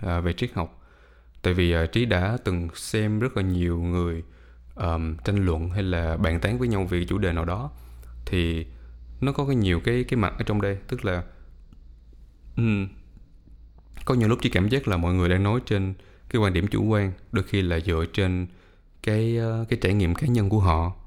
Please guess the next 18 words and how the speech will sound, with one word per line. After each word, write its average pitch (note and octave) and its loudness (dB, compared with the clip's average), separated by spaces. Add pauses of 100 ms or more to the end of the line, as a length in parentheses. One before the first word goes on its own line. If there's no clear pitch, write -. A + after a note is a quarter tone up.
(420)
Có G#2+ -6
thể G2 0
là F#2+ 2
dựa E2 0
trên, F#2 0
ờm, F2+ 0 (1400)
ờ, E2 2
một E2 -2
cái A#2 2
ngôn G2+ 4
ngữ F2 4
nào G2 2
đó, F#2+ 0
có A2+ 0
thể F#2+ 2
là F2+ 2
từ, E2+ 2
ờ, D#2+ -2